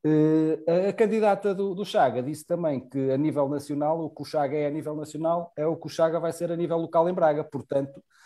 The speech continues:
em princípio, podemos contar com entendimentos com o P S D, não é? Segundo estas declarações de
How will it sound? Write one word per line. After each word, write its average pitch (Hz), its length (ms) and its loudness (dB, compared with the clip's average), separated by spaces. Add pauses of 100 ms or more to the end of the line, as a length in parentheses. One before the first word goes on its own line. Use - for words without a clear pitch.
(220)
em 151 120 0
princípio, 156 520 -2
podemos 160 280 -2
contar 160 260 0
com 165 100 -4
entendimentos 160 560 -2
com 170 120 -2
o 165 40 0
P 165 120 0
S 156 200 0
D, 139 140 4
não 113 220 -2
é? 127 100 -10
Segundo 110 460 -6
estas 107 400 -6
declarações 135 680 -2
de - 100 -20